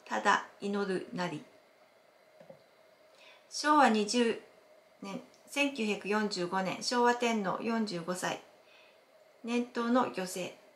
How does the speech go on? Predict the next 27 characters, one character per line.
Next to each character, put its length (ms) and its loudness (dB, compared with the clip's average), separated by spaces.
風 340 6
寒 420 6
き 300 -6
下 380 4
夜 160 8
の 180 2
月 360 -10
に 200 -2
世 160 6
を 120 4
祈 280 -2
る。 240 -2
広 380 4
前 380 8
清 340 0
く 440 -6
梅 420 2
香 320 4
る 120 0
な 160 0
り。 180 -8
三 320 0
月 260 2
十 240 -2
日、 300 0
東 300 -6
京 260 -2